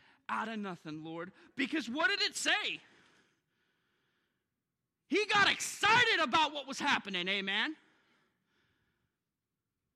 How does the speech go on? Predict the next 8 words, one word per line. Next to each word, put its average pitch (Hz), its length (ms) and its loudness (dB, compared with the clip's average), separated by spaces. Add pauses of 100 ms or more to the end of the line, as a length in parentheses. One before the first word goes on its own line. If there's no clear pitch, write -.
(520)
He 403 180 2
was 392 260 -6
truly 415 680 0 (100)
and 285 160 -4
genuine 381 680 -2 (160)
excited 381 960 2
about 214 360 -2
it. 139 120 -14